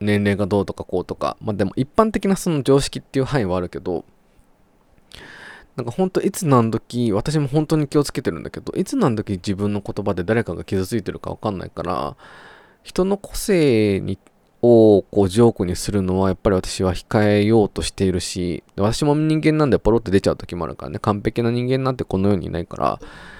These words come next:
だから本当にこういう、なんだろう、しかも有名な東急ハンズさんっていうね、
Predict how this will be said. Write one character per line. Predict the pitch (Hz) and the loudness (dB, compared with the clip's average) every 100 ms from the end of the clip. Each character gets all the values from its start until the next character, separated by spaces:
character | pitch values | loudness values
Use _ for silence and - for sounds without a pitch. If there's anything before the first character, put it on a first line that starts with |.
| - - - | -20 -20 -14
だ | - | -6
か | 113 | -2
ら | |
本 | 135 185 | -2 0
当 | 190 | 0
に | 185 185 175 - _ _ _ _ | 2 2 2 -2 _ _ _ _
こ | - 131 | 6 8
う | |
い | 127 | 8
う、 | 123 120 120 113 - | 8 8 6 4 2
な | |
ん | 110 | 2
だ | |
ろ | 90 | 2
う、 | 80 | 0
し | |
か | - | -2
も | 92 | -2
有 | 92 120 123 | 4 6 8
名 | 120 117 | 8 6
な | 113 104 | 4 6
東 | 113 104 | 6 6
急 | 117 | 4
ハ | 104 110 | 4 4
ン | 101 | 2
ズ | - | -2
さ | 69 | -6
ん | |
っ | - | -6
て | - | -8
い | |
う | 57 | -6
ね、 | 85 349 | -4 -4